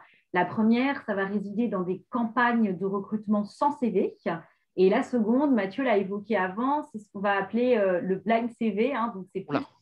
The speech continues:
Speaker 1: en fait à l'aveugle, tout simplement, euh, des C V, euh, enfin des candidats sélectionnés au, au manager recruteur.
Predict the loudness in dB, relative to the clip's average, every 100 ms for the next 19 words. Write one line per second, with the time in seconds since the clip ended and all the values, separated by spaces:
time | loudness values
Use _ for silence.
0 | -20 -20 _ _ _ -10 -8 -4 -4 -4
1 | -8 -10 _ _ 2 4 4 2 2 2
2 | 0 -4 -4 -6 -4 -2 2 2 2 -2
3 | -6 _ _ -2 -2 -2 -4 -2 0 0
4 | 2 2 0 -4 -6 -6 -6 -6 -4 -4
5 | -2 -2 -2 -4 -4 -2 -2 -4 -2 0
6 | 0 0 -2 -2 -4 -4 -6 -6 -6 -6
7 | -6 -6 -4 -4